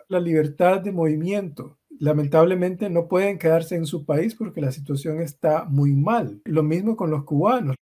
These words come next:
lo mismo los nicaragüenses. Entonces, eh, yo creo que Estados Unidos sí va a hacer alguna acción. Creo que hay, hay muchas especulaciones sobre qué va a hacer Estados Unidos en, en este momento, dado el acuerdo que tiene Venezuela y Estados Unidos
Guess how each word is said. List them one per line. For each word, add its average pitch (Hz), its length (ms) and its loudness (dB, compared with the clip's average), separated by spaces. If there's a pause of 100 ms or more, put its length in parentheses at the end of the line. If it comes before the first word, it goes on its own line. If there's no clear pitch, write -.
lo 151 120 2
mismo 165 240 4
los 208 140 2
nicaragüenses. 143 840 0
Entonces, 160 600 -2 (440)
eh, 160 400 4
yo 180 140 -4
creo 240 160 2
que 240 80 0
Estados 220 360 2
Unidos 214 440 -2
sí 220 180 0
va 240 100 0
a 196 40 -2
hacer 196 220 -6
alguna 196 840 -4
acción. 185 720 -2
Creo 208 240 2
que 226 100 2
hay, 220 200 4
hay 196 160 0
muchas 226 440 0
especulaciones 196 1040 0
sobre 156 340 -2
qué 170 120 2
va 170 80 8
a - 20 4
hacer 185 180 -6
Estados 160 420 0
Unidos 170 400 -2
en, 160 380 -6
en 156 240 -2
este 165 220 0
momento, 175 500 2
dado 165 680 6
el 143 260 2
acuerdo 170 580 2
que 151 120 -8
tiene 156 260 0
Venezuela 160 500 0
y 160 80 -2
Estados 143 440 -4
Unidos 160 440 -4